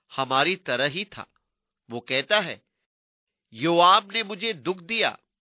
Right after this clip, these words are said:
उसने अब्नेर और अमासा को मार डाला।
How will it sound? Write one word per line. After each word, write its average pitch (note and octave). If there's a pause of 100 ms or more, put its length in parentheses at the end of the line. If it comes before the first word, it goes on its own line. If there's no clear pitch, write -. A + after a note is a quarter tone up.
(320)
उसने E3+
अब्नेर C#3 (500)
और F3
अमासा D#3+
को G3
मार A#2
डाला। D3+